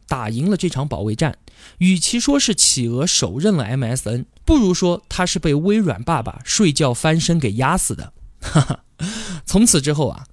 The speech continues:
，Q Q在中国I M领域的地位再也无人可以撼动。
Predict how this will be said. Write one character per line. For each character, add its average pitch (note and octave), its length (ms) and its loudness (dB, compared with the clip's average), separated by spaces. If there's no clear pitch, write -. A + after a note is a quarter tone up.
，Q G#3+ 220 2
Q G#3+ 220 0
在 D3+ 160 0
中 G3 260 2
国 C#3+ 180 2
I E3+ 240 0
M C#3+ 180 2
领 G#2 180 -2
域 B2+ 120 -2
的 A2 100 -2
地 E3+ 200 0
位 - 260 -4
再 G3 240 2
也 A#2 200 -2
无 A2+ 240 -4
人 A2 260 -2
可 B2 220 -2
以 C3+ 120 -2
撼 A2+ 280 -4
动。 F#2+ 160 -6